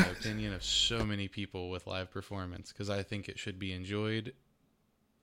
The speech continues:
Speaker 2: thoroughly. And if the people on stage get distracted by you, then they're doing the job kind of wrong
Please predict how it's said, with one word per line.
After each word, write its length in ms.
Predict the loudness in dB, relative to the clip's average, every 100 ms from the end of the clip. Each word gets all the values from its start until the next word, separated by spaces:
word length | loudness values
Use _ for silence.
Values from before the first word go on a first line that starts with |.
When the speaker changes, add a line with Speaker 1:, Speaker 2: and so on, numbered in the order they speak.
| _ -20
Speaker 2:
thoroughly. 840 | -20 -4 0 2 0 -4 -8 -8 -12 -20 -20 -20 _ _ _ _ _ _ 2
And 140 | 4
if 100 | 4
the 80 | 2
people 340 | 0 2 8 10
on 160 | 10
stage 420 | 6 4 4 4 2
get 120 | 0
distracted 720 | -2 -2 0 0 -2 -8 -6
by 160 | -4
you, 520 | -4 -4 -4 -4 -6 -10 -18 -20 -20 -20 _ _ _
then 420 | 2 4 4 2
they're 380 | 2 2 2 0
doing 280 | 2 6 6
the 80 | 6
job 300 | 4 0 -2
kind 220 | -2 -2
of 80 | 0
wrong 280 | -2 -2